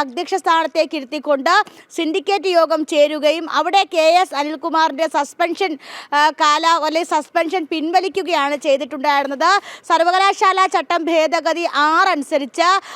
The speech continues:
വൈസ് ചാൻസലറുടെ അഭാവത്തിൽ, ആ, ഈ ഇത്തരത്തിൽ സിൻഡിക്കേറ്റ് കൂടാമെന്നൊരു നിയമവശമാണ് ഇടത് സിൻഡിക്കേറ്റ് അംഗങ്ങൾ ചൂണ്ടിക്കാട്ടിക്കൊണ്ട് കെ എസ് അനിൽകുമാറിൻ്റെ സസ്പെൻഷൻ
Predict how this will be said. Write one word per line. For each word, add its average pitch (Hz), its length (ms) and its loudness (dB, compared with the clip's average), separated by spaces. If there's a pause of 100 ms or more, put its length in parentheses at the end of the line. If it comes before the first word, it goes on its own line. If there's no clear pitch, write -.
(140)
വൈസ് 302 380 0
ചാൻസലറുടെ 370 400 0
അഭാവത്തിൽ, 339 760 0 (260)
ആ, 302 200 4
ഈ 320 220 -2
ഇത്തരത്തിൽ 349 320 0
സിൻഡിക്കേറ്റ് 339 600 -4
കൂടാമെന്നൊരു 330 920 -2 (240)
നിയമവശമാണ് 320 840 0 (120)
ഇടത് 285 300 -4
സിൻഡിക്കേറ്റ് 320 480 -4
അംഗങ്ങൾ 311 240 -4 (100)
ചൂണ്ടിക്കാട്ടിക്കൊണ്ട് 294 880 0 (400)
കെ 339 100 6 (140)
എസ് 403 140 -2
അനിൽകുമാറിൻ്റെ 311 720 -2
സസ്പെൻഷൻ 330 640 -4